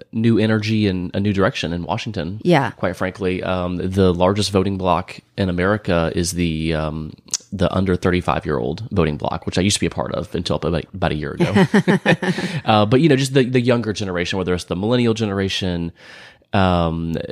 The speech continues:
Speaker 1: you know, Gen Z, um, I'm kind of known as actually as a, a, a zillennial, um, as
Speaker 2: A
Speaker 1: sort of a
Speaker 2: zillennial?
Speaker 1: yeah, kind of Gen X, um, <laughs> millennial,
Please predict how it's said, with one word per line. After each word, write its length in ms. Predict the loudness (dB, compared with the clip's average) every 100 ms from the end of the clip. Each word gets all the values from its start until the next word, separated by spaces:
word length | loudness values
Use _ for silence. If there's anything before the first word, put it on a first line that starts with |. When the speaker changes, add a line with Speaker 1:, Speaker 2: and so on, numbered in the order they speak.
| -6
Speaker 1:
you 100 | -2
know, 140 | 0
Gen 320 | 2 2 2
Z, 560 | 0 2 4 4 2 0
um, 260 | 0 -2 -2
I'm 180 | -2 -2
kind 200 | 0 0
of 60 |
known 180 | 0 -2
as 100 | -2
actually 300 | -4 -4 -2
as 180 | -2 -2
a, 200 | -6 -4
a, 80 | -6 -4
a 40 | -4
zillennial, 920 | 0 0 0 -2 -2 -2 -4 -6 -6
um, 300 | -4 -2 -2
as 80 | 0
Speaker 2:
A 40 |
Speaker 1:
sort 120 | 2 4
of 100 | 4
a 60 |
Speaker 2:
zillennial? 440 | 4 4 4 2 0
Speaker 1:
yeah, 120 | 0
kind 180 | 0 -2
of 60 |
Gen 220 | 2 0
X, 580 | 2 0 0 0 2 0
um, 420 | 0 0 0 -2 -6
<laughs> 140 | -4
millennial, 720 | -2 -2 -2 -2 -2 -2 -4